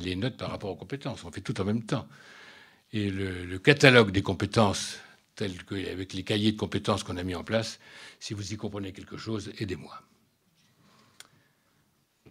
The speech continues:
Bref, la politique scolaire, euh, dans son ensemble et la politique de lutte contre les inégalités a été, juge le, le comité économique et social,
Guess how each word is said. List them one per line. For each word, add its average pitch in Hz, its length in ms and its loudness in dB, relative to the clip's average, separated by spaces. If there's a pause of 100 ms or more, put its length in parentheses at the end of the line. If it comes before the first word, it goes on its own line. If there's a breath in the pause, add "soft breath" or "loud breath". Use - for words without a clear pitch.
(760)
Bref, 151 320 8
la 117 100 4
politique 143 420 2
scolaire, 120 440 4
euh, 95 340 -2 (220)
dans 101 100 -4
son 104 200 -4
ensemble 101 480 -2
et 92 60 -4
la 95 100 -6
politique 104 420 -8
de 95 100 -12
lutte 113 240 -8
contre 92 260 -14
les 92 200 -8
inégalités 95 420 -4
a 95 60 4
été, 104 420 -2 (480 loud breath)
juge 95 480 -2
le, 95 180 -8
le 95 100 -10
comité 98 440 -8
économique 95 480 -8
et 90 60 -8
social, 110 640 0